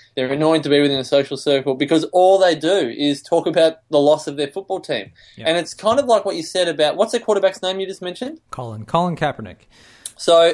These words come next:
Speaker 1: even though everyone else is moping and whinging about and complaining about his performance, he's already, he's already moved on.
Speaker 2: Hmm.
Speaker 1: He's actually using it as fuel to improve and prepare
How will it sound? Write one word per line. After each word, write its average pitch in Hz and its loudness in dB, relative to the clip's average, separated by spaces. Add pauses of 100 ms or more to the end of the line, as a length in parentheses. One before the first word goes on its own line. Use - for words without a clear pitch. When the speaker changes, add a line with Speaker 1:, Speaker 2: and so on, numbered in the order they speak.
Speaker 1:
even 233 0
though 233 0
everyone 185 -2
else 160 -4
is 147 -6
moping 170 0
and 135 -8
whinging 160 -6
about 147 2
and 139 -4
complaining 160 -4
about 143 2
his 135 -8
performance, 135 -6 (360)
he's 285 4
already, 180 2
he's 233 -4
already 190 -4
moved 147 -4
on. 202 0 (260)
Speaker 2:
Hmm. 139 -14
Speaker 1:
He's 202 -2
actually 190 0
using 175 -4
it 151 -4
as 139 -4
fuel 165 -2 (440)
to 160 4
improve 156 2 (220)
and 151 0 (140)
prepare 151 -2